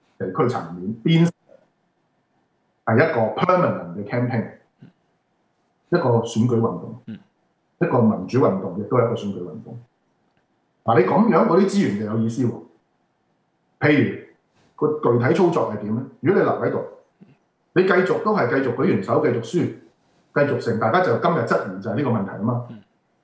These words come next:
Speaker 1: 就係議會根本無險可守啦。你用肢體抗爭又畀人拉，又畀人揼，係嘛？你見到嗰啲建制派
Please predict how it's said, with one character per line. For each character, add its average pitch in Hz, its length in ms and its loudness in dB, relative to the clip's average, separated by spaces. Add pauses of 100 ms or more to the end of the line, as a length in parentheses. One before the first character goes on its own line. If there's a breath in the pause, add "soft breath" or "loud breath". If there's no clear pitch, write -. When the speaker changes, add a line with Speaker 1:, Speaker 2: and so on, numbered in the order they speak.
(400)
Speaker 1:
就 120 60 2
係 117 100 6
議 131 200 6
會 147 100 6
根 175 220 2
本 170 120 2
無 - 160 -2
險 113 200 2
可 113 80 2
守 92 180 -4
啦。 - 60 -8 (580)
你 - 140 2
用 135 320 4
肢 196 140 2
體 185 120 4
抗 123 240 0
爭 139 260 0
又 - 80 -6
畀 - 100 -6
人 - 200 -2
拉， 127 240 4
又 - 60 -2
畀 - 80 -8
人 98 200 -4
揼， - 80 -12 (840)
係 110 120 -2
嘛？ 110 200 -6 (320)
你 127 80 0
見 156 160 4
到 185 80 4
嗰 160 120 4
啲 - 100 2
建 139 140 2
制 135 60 2 (100)
派 113 220 0